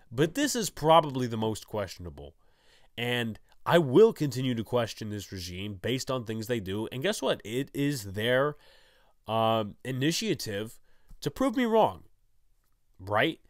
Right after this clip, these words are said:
And Oshane Ximines cannot set the edge. You're relying also on stats from three years ago. The last time he touched a quarterback officially for a sack, that was two thousand nineteen. Four and a half sacks.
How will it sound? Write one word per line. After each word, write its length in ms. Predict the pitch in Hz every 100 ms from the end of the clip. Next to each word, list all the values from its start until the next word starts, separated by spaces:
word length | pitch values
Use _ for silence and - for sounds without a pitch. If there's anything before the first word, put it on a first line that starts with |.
| _ - _ _
And 520 | 127 139 147 151 143 - _ _ _ _ _ _ - - -
Oshane 360 | 190 - 269
Ximines 600 | 180 170 170 165 143 - - _ _ -
cannot 280 | 156 185 170
set 200 | 170 147
the 160 | 123
edge. 260 | 101 80 - -
You're 160 | 104 120
relying 420 | 135 156 220 202
also 420 | 165 165 160 131
on 100 | 120
stats 540 | - - 151 135 123
from 180 | - 101
three 340 | - - 113 123
years 320 | 113 110 87
ago. 320 | 78 73 76 _ _ - _ -
The 120 | 107
last 300 | 139 202 214
time 160 | 190 147
he 160 | 135
touched 420 | - - 175 -
a 60 | 175
quarterback 520 | - 156 147 120 113
officially 580 | 110 - 160 - 190 190
for 180 | - 170
a 60 | 139
sack, 600 | - - 156 214 - - _ _ _ _ - - - - - _ - - -
that 280 | 104 127 151
was 180 | 151 -
two 160 | 156
thousand 300 | 139 135 113
nineteen. 420 | 110 104 - 90 -
Four 160 | 98
and 80 | 131
a 40 | 147
half 240 | 151 151
sacks. 640 | - 135 127 120 - -